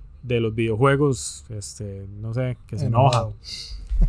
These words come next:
Speaker 1: Y el mae es, es cómico. El mae lo que hace es subir videos de diferentes juegos viejos, más que todo,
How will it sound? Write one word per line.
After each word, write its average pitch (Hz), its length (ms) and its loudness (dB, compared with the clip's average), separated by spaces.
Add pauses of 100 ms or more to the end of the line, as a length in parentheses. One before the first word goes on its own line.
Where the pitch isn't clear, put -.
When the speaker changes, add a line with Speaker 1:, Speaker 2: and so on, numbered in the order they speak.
(440)
Speaker 1:
Y 160 120 6
el 170 100 8
mae 170 640 8
es, - 320 0
es 131 240 2
cómico. 190 460 8
El 113 100 2
mae 120 160 4
lo 160 120 6
que 160 100 6
hace 156 180 6
es 160 80 4
subir 165 200 6
videos 170 500 6
de 107 460 4
diferentes 117 480 2
juegos 156 320 4
viejos, 165 340 6
más 123 240 -4
que 156 100 -8
todo, 151 320 2